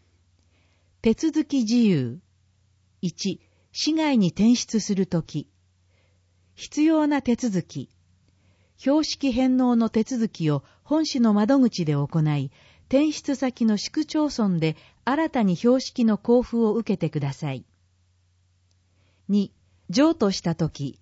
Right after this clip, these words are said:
譲り受けたとき。譲る方は標識返納の手続き、譲り受けた方は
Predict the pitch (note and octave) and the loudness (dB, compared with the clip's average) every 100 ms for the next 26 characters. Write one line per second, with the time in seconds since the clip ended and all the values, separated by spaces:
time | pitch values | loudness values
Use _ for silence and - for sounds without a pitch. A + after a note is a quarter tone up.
0 | _ G3 A3 D4 D#4 D#4+ D4+ G#3+ D3 - | _ 2 4 4 4 2 0 -4 -4 -6
1 | D3 - D#3 - _ _ _ _ _ _ | -8 -6 -10 -10 _ _ _ _ _ _
2 | _ _ _ _ G#3+ A#3 C#4+ C#4+ C#4 B3+ | _ _ _ _ 2 4 4 0 0 -2
3 | A3+ F3+ D#3+ - B3+ D#4 D#4+ - D#4 D#4 | 0 0 0 -2 0 0 0 -4 -2 0
4 | D4+ A#3 F#3+ E3+ D#3 F#3+ - E3+ C#3+ - | 2 2 2 2 0 -2 -2 -4 -6 -8
5 | B2 - _ _ _ _ A#3 C4 D#4 E4 | -14 -16 _ _ _ _ 2 2 4 2
6 | D#4 C4 G#3+ F#3 F3 F3 D#3 C#3+ | 2 0 0 -4 -2 -2 0 -4